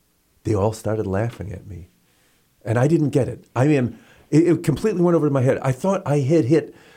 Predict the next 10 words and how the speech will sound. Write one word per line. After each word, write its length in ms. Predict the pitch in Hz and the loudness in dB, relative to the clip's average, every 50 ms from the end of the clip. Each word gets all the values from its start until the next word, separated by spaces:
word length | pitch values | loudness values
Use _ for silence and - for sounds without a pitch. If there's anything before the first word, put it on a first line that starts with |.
| - _ - | -20 _ -12
w-, 280 | - 120 127 143 139 - | -10 -6 -6 -6 -2 0
maybe 220 | 147 147 151 143 | 2 2 2 2
the 180 | 135 - 131 123 | 0 0 0 -2
definitive 640 | 107 104 120 - - 185 190 185 165 165 - - - | 0 -2 -4 -2 -2 -2 0 2 2 0 0 -2 -6
common 640 | - - - 143 147 147 139 127 117 110 107 - - - _ | -14 -8 -6 -4 -2 -2 0 -2 -2 -2 -4 -8 -10 -12 _
point, 400 | - - - 143 110 87 - - | -12 -4 -2 -2 -2 -2 -6 -12
right? 340 | - - 104 120 143 139 - - _ _ _ _ _ _ _ _ _ _ _ _ _ _ _ _ _ _ _ _ | -12 -8 -6 -4 -4 -6 -8 -12 _ _ _ _ _ _ _ _ _ _ _ _ _ _ _ _ _ _ _ _
And 80 | 101 - | -16 -12
she 120 | - 135 | -10 -12
said, 420 | 123 - - 120 104 98 98 123 | -12 -8 -6 -4 -4 -4 -6 -10